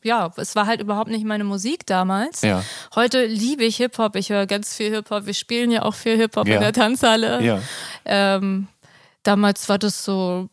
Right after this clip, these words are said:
Speaker 1: so ein Club halt für mich, ne?
Speaker 2: Mhm.
Speaker 1: Und die ganzen Typen, die da kamen, also ich fand die alle nett. Das war so kumpelmäßig mit denen.
Speaker 2: Mhm.
Speaker 1: Und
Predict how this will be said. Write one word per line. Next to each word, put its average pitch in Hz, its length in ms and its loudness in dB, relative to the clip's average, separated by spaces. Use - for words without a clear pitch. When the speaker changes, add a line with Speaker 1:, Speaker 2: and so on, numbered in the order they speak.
Speaker 1:
so 214 120 -2
ein 196 100 -4
Club - 380 -2
halt 208 340 0
für 214 160 -2
mich, 202 380 -6
ne? 214 260 -2
Speaker 2:
Mhm. - 60 -2
Speaker 1:
Und 196 260 -4
die 220 100 -4
ganzen 208 360 0
Typen, 233 720 -2
die 220 80 -4
da 196 140 -2
kamen, 196 400 -2
also 185 400 -4
ich - 100 -16
fand 202 180 0
die 214 80 0
alle 226 200 2
nett. 208 460 -2
Das - 140 -8
war 214 100 2
so 208 100 0
kumpelmäßig 240 800 -2
mit - 180 -10
denen. - 280 -10
Speaker 2:
Mhm. 92 140 -2
Speaker 1:
Und 101 120 -6